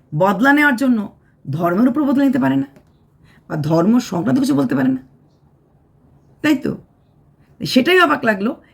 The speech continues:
শাড়ি টাড়ি লুটপাট হচ্ছে ঠিক আছে, কিন্তু মায়ের চুল, মায়ের গায়ে হাত দেওয়া, সেটা মেনে নেওয়া যায় না। যাই হোক, মঙ্গলামা দেখলাম আবার সেই ভক্তের সমাগম হয়েছে, সেই মঙ্গলামার এখানে আবার লোক, এটাই নিয়ম আমাদের দেশে, এটাই নিয়ম।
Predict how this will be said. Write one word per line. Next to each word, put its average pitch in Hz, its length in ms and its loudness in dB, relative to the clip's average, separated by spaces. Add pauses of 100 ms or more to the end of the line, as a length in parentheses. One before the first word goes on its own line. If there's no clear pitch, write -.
শাড়ি 208 380 -2
টাড়ি 311 220 2
লুটপাট 285 380 2
হচ্ছে 247 120 -4
ঠিক 254 120 0
আছে, 220 220 0
কিন্তু 208 220 -6
মায়ের 220 320 0 (100)
চুল, 277 220 -2
মায়ের 208 320 0
গায়ে 196 260 0
হাত 208 140 0
দেওয়া, 226 320 -2 (240)
সেটা 226 180 -4
মেনে 214 160 -2
নেওয়া 156 180 -2
যায় 143 200 -4
না। - 100 -10 (720)
যাই 254 200 4
হোক, 403 100 -2 (340)
মঙ্গলামা 208 420 0
দেখলাম 196 420 -6
আবার 240 340 2
সেই 196 420 -4 (300)
ভক্তের 180 320 -6
সমাগম 233 380 0
হয়েছে, 247 320 0 (360)
সেই 170 160 -4
মঙ্গলামার 185 600 -2
এখানে 175 240 -4 (100)
আবার 220 320 2
লোক, 220 260 -2 (220)
এটাই 349 360 0
নিয়ম 277 300 0 (560)
আমাদের 196 360 -2
দেশে, 233 320 0
এটাই 277 340 0
নিয়ম। 170 280 -2